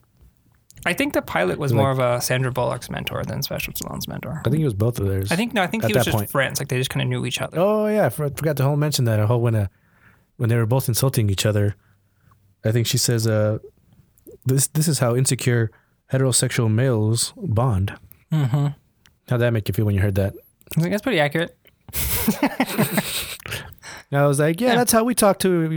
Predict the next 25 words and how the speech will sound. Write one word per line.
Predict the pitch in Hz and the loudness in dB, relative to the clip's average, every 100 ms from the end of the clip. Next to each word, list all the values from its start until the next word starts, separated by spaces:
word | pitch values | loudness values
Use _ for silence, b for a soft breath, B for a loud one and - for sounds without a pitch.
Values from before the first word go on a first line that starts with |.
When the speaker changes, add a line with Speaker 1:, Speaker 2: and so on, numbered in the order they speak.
| 156 | 0
Speaker 2:
e-, | 160 | 0
each | 139 147 | 0 2
other." | 123 | 2
Like, | 117 - | 0 0
"Aw, | 147 127 127 165 - | 0 2 4 2 0
that, | 175 196 | -2 0
Speaker 1:
Aw. | 240 196 | 0 2
Speaker 2:
she | 196 | 4
just | 208 | 2
kinda | 175 143 | 2 0
ragged | 127 160 151 | 2 0 2
on | 110 | 2
us | 104 110 | 2 2
right | 101 107 | 0 0
there." | 101 131 B B B B B B B B - | 0 0 B B B B B B B B -4
Speaker 1:
Well, | 294 | 0
I | |
mean, | 302 294 | 0 0
she's | - - 277 | -2 -2 -2
right. | 240 285 254 240 - _ _ _ _ _ _ _ _ _ _ _ _ _ _ _ _ _ - - _ - - - - _ | 2 2 2 -2 -8 _ _ _ _ _ _ _ _ _ _ _ _ _ _ _ _ _ -20 -20 _ -20 -20 -20 -20 _
Speaker 2:
That | 107 | -2
Speaker 1:
But | 113 | 0
I'm | - | 2
secure | - 127 - 156 139 | 0 -2 0 2 2
now. | 113 113 | 0 -2